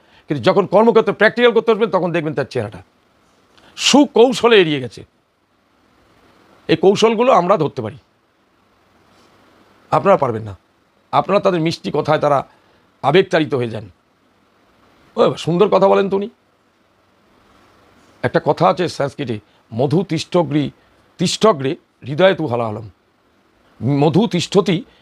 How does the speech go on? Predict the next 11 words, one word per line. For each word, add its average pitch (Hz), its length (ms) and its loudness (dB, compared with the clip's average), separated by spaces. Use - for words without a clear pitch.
সরি, 160 260 0
আমি 165 140 -4
বললাম, 135 240 -2
"মধু 147 260 0
তিষ্ঠতি 170 640 -4
জিহ্বাগ্রে 139 600 -4
হৃদয়ে 147 640 2
তু 123 220 -8
হলাহলম।" 123 540 0
যাই 202 160 4
হোক, 196 100 0